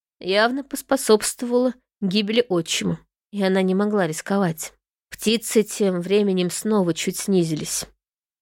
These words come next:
«Влад», — послышался глухой голос Леона, — «ты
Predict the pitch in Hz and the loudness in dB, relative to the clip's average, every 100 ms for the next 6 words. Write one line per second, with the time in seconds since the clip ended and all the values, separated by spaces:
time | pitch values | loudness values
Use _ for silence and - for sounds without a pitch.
0 | _ 170 160 160 165 - _ _ _ _ | _ -2 0 0 -2 -16 _ _ _ _
1 | _ _ - - 180 180 165 180 170 165 | _ _ -6 -2 -2 -2 -2 -2 0 -2
2 | - 175 180 180 180 - 185 160 156 160 | 0 -2 0 0 0 0 0 0 0 -8
3 | - _ _ _ _ _ _ - 175 170 | -14 _ _ _ _ _ _ -4 0 2
4 | 175 | 0